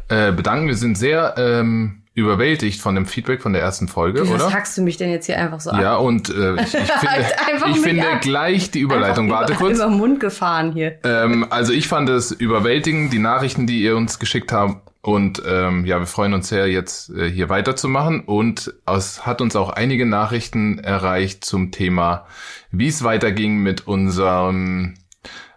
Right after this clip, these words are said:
Speaker 1: ähm, ja, damals, als wir unseren Hund geholt haben. Äh, das scheint viele Leute interessiert zu haben und deshalb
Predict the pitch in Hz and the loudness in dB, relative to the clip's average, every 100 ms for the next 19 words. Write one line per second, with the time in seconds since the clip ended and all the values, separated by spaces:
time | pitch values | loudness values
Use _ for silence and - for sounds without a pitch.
0 | - 95 90 87 87 - _ 92 90 101 | -2 0 2 0 -2 -6 _ -2 0 2
1 | 104 92 90 101 92 92 90 113 147 - | 2 0 -2 -2 0 0 0 0 0 0
2 | 85 78 85 78 110 - - 85 87 87 | -2 -2 -2 -2 -2 -6 -4 0 0 0
3 | - 107 98 95 - 127 117 107 107 95 | -2 0 0 -2 -4 -2 2 2 2 -2
4 | 92 - 131 139 127 123 120 120 - 98 | -4 -2 -4 -2 -2 0 0 0 0 0
5 | 101 101 107 95 92 | -2 -2 0 0 -2